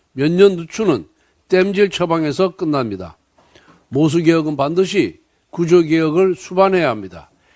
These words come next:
이 역시 연금 특위에서 논의해야 할 주제입니다. 연금 개혁은 국민의 삶을 결정하는 시대적 과제입니다. 지금 민주당이 하는 것처럼 정치적 애드립으로 소모되어서는 안 됩니다.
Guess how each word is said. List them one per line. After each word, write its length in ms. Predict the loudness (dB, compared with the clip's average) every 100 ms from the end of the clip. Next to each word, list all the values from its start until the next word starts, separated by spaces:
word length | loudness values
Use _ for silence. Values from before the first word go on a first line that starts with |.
| _
이 180 | 0 4
역시 300 | 4 2 -2
연금 320 | -2 0 -2 -2
특위에서 640 | -2 2 2 0 -8 -10
논의해야 540 | -8 -4 0 0 2 2
할 160 | 0
주제입니다. 680 | -4 -10 -6 -6 -6 -14 -20 _ _ _ _ -20 _ 0
연금 380 | 2 2 2 2
개혁은 540 | 2 2 -2 -4 -8 -16 _ _
국민의 500 | -8 0 2 4 4
삶을 460 | 0 -2 -2 0 -2
결정하는 640 | -2 -4 -2 0 0 0
시대적 520 | -4 -4 0 0 -2
과제입니다. 680 | -2 -4 -2 -6 -8 -14 -18 _ _ _ _ -20 _
지금 320 | -4 2 4 4
민주당이 380 | 2 2 2
하는 220 | 0 -4 -4
것처럼 540 | -4 -2 0 -2 -6 _ _ _ _ _ _
정치적 500 | -6 -4 0 2 2
애드립으로 640 | 0 -2 -2 0 2 0 -2
소모되어서는 1000 | -12 -6 -2 0 0 -2 -2 0 0 -2 _
안 200 | -8 -2
됩니다. 440 | 0 -2 -4 -12